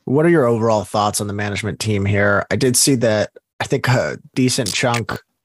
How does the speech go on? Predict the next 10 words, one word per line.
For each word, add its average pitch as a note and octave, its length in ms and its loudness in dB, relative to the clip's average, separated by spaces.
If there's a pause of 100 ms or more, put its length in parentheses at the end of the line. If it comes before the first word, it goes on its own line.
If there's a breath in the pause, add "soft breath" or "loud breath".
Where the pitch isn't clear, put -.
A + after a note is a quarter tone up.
of G#2 160 -4
the G#2+ 80 -4
management A2 440 -2
team A2+ 360 -2
is - 140 -6
made A2 140 2
up G#2 120 -2
of F2+ 280 -10 (160)
women, C3 460 2
which - 380 -2